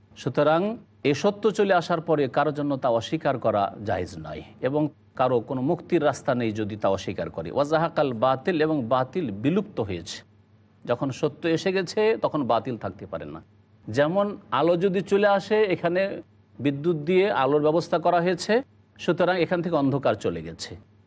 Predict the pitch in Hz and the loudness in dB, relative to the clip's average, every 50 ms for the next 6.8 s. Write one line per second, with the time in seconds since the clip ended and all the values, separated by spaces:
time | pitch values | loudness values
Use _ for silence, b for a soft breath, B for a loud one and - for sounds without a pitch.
0 | _ - - 143 160 160 180 180 165 190 185 170 185 165 185 170 151 151 160 151 | _ -4 -2 0 2 2 2 2 2 0 -2 -4 -2 0 0 0 2 2 0 0
1 | 151 175 196 160 - - 190 190 208 196 196 202 208 240 294 - - _ _ _ | 2 0 -2 0 2 2 2 4 4 4 4 4 4 4 2 0 -6 _ _ _
2 | _ _ _ _ _ _ - - 120 127 123 123 175 233 - 123 139 131 139 131 | _ _ _ _ _ _ 0 0 2 2 2 2 2 2 2 2 2 2 2 2
3 | 143 131 117 117 107 120 117 104 - - 98 90 82 76 80 - - - 80 87 | 2 2 2 4 2 2 0 0 -2 -6 -6 -6 -6 -8 -10 -12 -12 -12 -12 -12
4 | - - _ _ _ _ _ _ - 123 135 147 151 151 143 139 143 143 139 127 | -14 -16 _ _ _ _ _ _ -4 0 2 2 4 2 2 0 -2 -2 -2 -2
5 | 120 104 117 156 156 - 165 160 147 - - 139 123 123 117 104 104 98 87 82 | -2 0 0 -2 0 2 2 2 2 0 0 0 0 2 0 0 -2 -4 -4 -6
6 | - _ _ _ _ - - 110 120 160 165 147 165 175 147 127 | -10 _ _ _ _ -14 -8 0 2 2 4 4 4 4 4 2